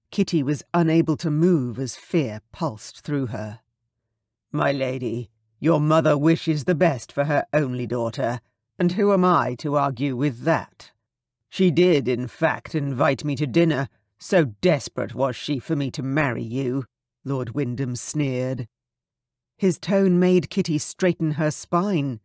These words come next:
and find her tongue. He thought he'd won, did he? "My mother is under the impression she knows what is best for me," Kitty answered, struggling against Edward's grasp.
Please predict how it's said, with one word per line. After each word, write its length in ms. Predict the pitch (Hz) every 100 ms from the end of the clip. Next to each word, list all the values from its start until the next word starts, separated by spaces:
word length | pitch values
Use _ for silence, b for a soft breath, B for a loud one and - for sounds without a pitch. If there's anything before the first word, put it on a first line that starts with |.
| _ -
and 140 | 156
find 340 | - 160 160 110
her 180 | 123 117
tongue. 520 | - 156 151 110 104 - _ _ _ _ _ _ _ _
He 160 | - 226
thought 340 | - 196 135
he'd 200 | - 147
won, 440 | 113 160 247 139 117
did 220 | 120 117
he? 400 | 147 123 117 117 _ _ _ _ _ _ _ _ -
"My 160 | 240
mother 500 | 240 240 320 233 160 -
is 160 | 185
under 200 | 202 226
the 160 | 262 285
impression 600 | 254 - 247 214 156 165
she 340 | - - 277
knows 380 | 185 151 135 139
what 160 | 160 175
is 100 | 160
best 340 | 214 220 -
for 280 | - 143 135
me," 260 | 135 131 143 _ _ _
Kitty 380 | - 151 143 139
answered, 540 | 143 117 - 143 127 - _ _
struggling 480 | - - - 190 156
against 400 | 120 139 123 -
Edward's 420 | 147 123 123 104
grasp. 640 | - 160 165 120 127 -